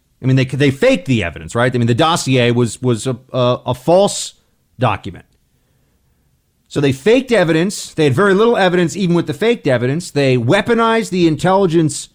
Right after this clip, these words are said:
apparatus against a political candidate. And the guardians of our republic, you know, the, the firefighters of the First Amendment, so to speak, bought this stuff hook, line, and sinker. They just took it. They ran with it.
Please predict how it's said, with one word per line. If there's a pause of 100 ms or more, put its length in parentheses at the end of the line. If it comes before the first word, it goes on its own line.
(400)
apparatus
against
a
political
candidate. (300)
And
the
guardians
of
our
republic, (240)
you
know,
the,
the
firefighters
of
the
First
Amendment,
so
to
speak, (560)
bought
this
stuff (380)
hook,
line,
and
sinker. (280)
They
just
took
it. (640)
They
ran
with
it.